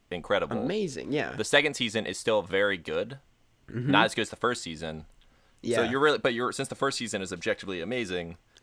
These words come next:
Speaker 1: you're really only
Speaker 2: There's gonna
Speaker 1: comparing
Speaker 2: be
Speaker 1: against one season.
Speaker 2: Yeah. It's not clickbait though. It's, I'm not wrong.
Speaker 1: I mean, I haven't
Speaker 2: I
Speaker 1: seen it
Speaker 2: still
Speaker 1: yet,
Speaker 2: don't,
Speaker 1: so
Speaker 2: yeah.
Speaker 1: you
Speaker 2: Yeah, how is your progress going on that?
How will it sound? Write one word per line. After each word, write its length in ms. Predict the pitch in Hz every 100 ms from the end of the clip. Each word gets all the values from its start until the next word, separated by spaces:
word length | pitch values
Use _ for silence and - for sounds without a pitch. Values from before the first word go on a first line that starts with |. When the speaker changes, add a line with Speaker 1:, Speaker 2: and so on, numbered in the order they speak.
| _
Speaker 1:
you're 120 | 117
really 200 | 120 120
only 140 | 107 143
Speaker 2:
There's 100 | 147
gonna 120 | 175
Speaker 1:
comparing 180 | 123 117
Speaker 2:
be 60 | 107
Speaker 1:
against 140 | 107
one 200 | 113 113
season. 400 | 107 110 85 76 - _ _ _ _ _ - - - - -
Speaker 2:
Yeah. 220 | 190 - - _ _ _ _ _ _ _ _ _
It's 140 | 151 180
not 120 | 127
clickbait 360 | 180 180 78
though. 140 | 80 71
It's, 100 | - -
I'm 100 | 95
not 180 | 107 -
wrong. 300 | 104 67 - - _ _ _ _ -
Speaker 1:
I 60 |
mean, 160 | 113 107
I 100 | 98
haven't 120 | 107
Speaker 2:
I 40 | 85
Speaker 1:
seen 200 | - 90
it 40 |
Speaker 2:
still 80 | 85
Speaker 1:
yet, 120 | 98
Speaker 2:
don't, 80 | -
Speaker 1:
so 360 | 92 87 85 85
Speaker 2:
yeah. 200 | 78 87
Speaker 1:
you 220 | 87 85
Speaker 2:
Yeah, 120 | 120 117
how 180 | 156
is 80 | 196
your 100 | 180
progress 360 | 120 127 117 101
going 260 | 104 98 71
on 120 | -
that? 140 | -